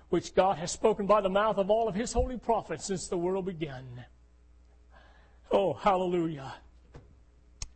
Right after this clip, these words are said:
As you stand and the musicians make their way,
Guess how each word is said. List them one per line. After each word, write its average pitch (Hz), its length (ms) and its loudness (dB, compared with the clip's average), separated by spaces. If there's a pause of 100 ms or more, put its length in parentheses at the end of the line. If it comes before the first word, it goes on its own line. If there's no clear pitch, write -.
(1120)
As 220 200 0
you 294 60 -6
stand 220 460 0
and 202 80 -2
the 196 40 2
musicians 190 640 0
make 175 240 -4
their 180 140 -2
way, 147 520 -4